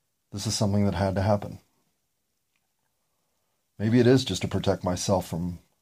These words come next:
the ultimate hurt. It could be. <clears throat> Maybe some part of me knows that the ultimate hurt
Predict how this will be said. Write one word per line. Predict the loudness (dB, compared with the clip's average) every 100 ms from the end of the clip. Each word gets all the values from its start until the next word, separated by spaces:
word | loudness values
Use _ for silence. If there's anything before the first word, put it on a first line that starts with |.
| _ _ _ _
the | -12 -6
ultimate | -4 -4 -8 -6
hurt. | -4 -6 -8 _ _ _ _ _ _ _ _ _ _ _ _ _ _ _ _ _ _ _
It | -14
could | -6 -4
be. | -2 -4 -8 -12 _ _ _ _ _ _ _ _ -20 -20 _ -20 _
<clears throat> | -6 -4 -2
Maybe | -2 0 0 0 0 -4 _ _ _ _ _
some | -2 0 4
part | 4 6
of | 6
me | 4
knows | 4 6 4 4 -4
that | -12 -6
the | 2
ultimate | 2 2 -2 -2
hurt | 2 2 0